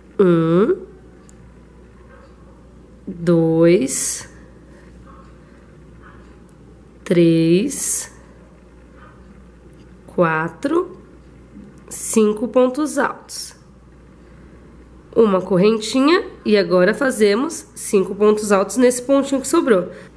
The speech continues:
Sempre lembrando que assim que fazemos os cinco pontos altos aqui no primeiro ponto alto, nós temos que virar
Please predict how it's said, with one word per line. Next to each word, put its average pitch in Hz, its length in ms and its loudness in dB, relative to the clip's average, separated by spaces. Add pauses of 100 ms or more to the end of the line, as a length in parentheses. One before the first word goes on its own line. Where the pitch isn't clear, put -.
(280)
Sempre 285 400 2
lembrando 233 520 4
que 233 120 0
assim 277 220 0
que 392 100 4
fazemos 254 600 2
os 220 100 -6
cinco 339 300 -2
pontos 285 440 -4
altos 180 640 -2 (260)
aqui 202 280 -2
no 185 80 0
primeiro 214 360 0
ponto 190 400 -4
alto, 202 480 -2 (140)
nós 185 140 -2
temos 202 320 -2
que - 260 -10 (160)
virar 196 720 0